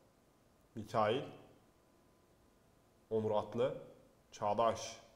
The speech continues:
Çağdaş. Tunahan.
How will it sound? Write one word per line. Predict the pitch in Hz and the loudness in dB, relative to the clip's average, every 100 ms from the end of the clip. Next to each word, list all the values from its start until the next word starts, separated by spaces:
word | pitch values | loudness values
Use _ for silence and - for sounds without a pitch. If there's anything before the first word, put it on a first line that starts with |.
| - _ - - _ | -20 _ -20 -20 _
Çağdaş. | - 104 104 120 117 110 - - - - _ _ _ _ _ _ _ _ _ _ _ - - | -6 -2 2 4 4 0 -8 -14 -18 -20 _ _ _ _ _ _ _ _ _ _ _ -18 -6
Tunahan. | 113 110 123 127 113 | -2 2 2 2 0